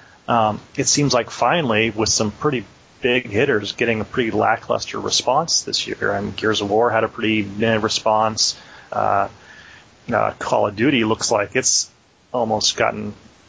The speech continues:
it's in threat territory with how kinda meh its response was. And, and even things like Grand Theft Auto, which got a pretty good response, wasn't, like,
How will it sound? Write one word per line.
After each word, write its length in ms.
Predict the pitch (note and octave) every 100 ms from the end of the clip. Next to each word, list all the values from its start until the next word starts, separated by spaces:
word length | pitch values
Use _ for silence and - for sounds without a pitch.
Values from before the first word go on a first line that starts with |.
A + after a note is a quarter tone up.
| _ -
it's 200 | A2+ A2+
in 100 | G#2
threat 300 | - D3+ -
territory 500 | A2+ A2+ - A#2 G#2+
with 120 | G#2
how 180 | A2 G#2+
kinda 240 | - G#2+
meh 280 | G#2 G#2+ A2+
its 180 | G#2+ -
response 500 | A2+ - G#2+ G#2+ -
was. 340 | A2 A2 A2+
And, 240 | A2 A2
and 220 | A#2 A#2 C3
even 240 | C#3+ D3
things 280 | D3 C#3 B2+
like 180 | B2 - _ _ _ _
Grand 260 | - C3+ A#2
Theft 180 | A2+ -
Auto, 200 | C#3 A#2+
which 160 | A2
got 140 | - B2
a 40 |
pretty 260 | - D#3 D3
good 200 | D3+ F#3+
response, 480 | C3 - G#2+ G#2 -
wasn't, 280 | A#2+ B2
like, 280 | A2 G#2+ -